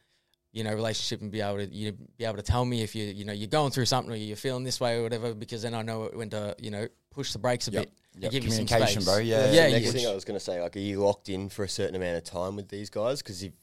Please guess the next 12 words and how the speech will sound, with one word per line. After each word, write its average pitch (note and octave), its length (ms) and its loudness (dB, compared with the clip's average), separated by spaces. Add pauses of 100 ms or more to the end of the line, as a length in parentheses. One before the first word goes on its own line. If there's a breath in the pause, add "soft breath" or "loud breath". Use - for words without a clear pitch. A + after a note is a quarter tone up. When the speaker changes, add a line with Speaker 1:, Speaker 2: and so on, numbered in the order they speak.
(160)
Speaker 3:
like, D#2 240 -8
what G#2 120 0
Speaker 1:
Yeah, A2 80 6
Speaker 3:
happens F#2 180 4
Speaker 1:
yeah. F#2 40 0
Speaker 3:
if E2 60 -6
you E2 120 -4
were D#2 60 -6
to D#2 80 -6
blow D#2+ 320 0
up D2+ 120 -4 (240)
tomorrow E2+ 560 -2